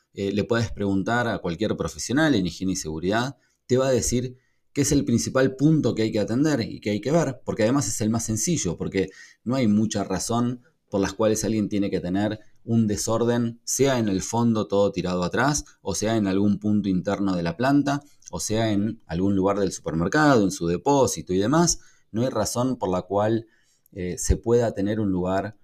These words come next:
así desordenado que genere, como te decía, un punto de accidentes laborales. ¿Por qué de accidentes laborales? Porque, bueno, por un lado la gente se puede caer, por supuesto, porque se puede tropezar. Em, también tenemos un problema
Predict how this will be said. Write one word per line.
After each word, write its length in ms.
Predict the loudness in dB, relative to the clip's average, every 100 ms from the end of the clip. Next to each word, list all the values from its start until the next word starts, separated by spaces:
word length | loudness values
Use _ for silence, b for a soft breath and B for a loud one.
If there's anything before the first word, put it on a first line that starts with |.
| _ _
así 300 | -6 0 2
desordenado 720 | 2 0 0 0 2 4 2
que 100 | 2
genere, 640 | -6 -4 0 2 2 -2 -12 _ _
como 240 | -12 -8 -4
te 80 |
decía, 240 | -4 -2 -2
un 120 | -2
punto 280 | 0 -2 -2
de 60 |
accidentes 440 | -4 -4 -4 -4 -4
laborales. 580 | -4 -4 -4 -8 -12 -16 B B
¿Por 140 | -2
qué 80 | 2
de 80 | 4
accidentes 340 | 4 0 0
laborales? 420 | 2 4 4 4 2
Porque, 380 | -2 0 0 B B B
bueno, 320 | -6 -4 -4 -10 _
por 120 | -2
un 80 | 2
lado 160 | 2 2
la 100 | 0
gente 240 | -4 -4
se 100 | -4
puede 280 | 0 4 4
caer, 440 | 2 2 2 0 -4
por 140 | -8
supuesto, 520 | -8 -2 0 0 -2
porque 200 | -6 -6
se 120 | -6 -2
puede 240 | 2 2
tropezar. 600 | 0 -6 -2 0 -2 -4 b b b b _ -6
Em, 540 | -2 0 2 0 -2 -10 -2
también 280 | 2 2
tenemos 320 | 2 0 0 0
un 200 | -2 -2
problema 640 | 0 0 0 -2 -2 -4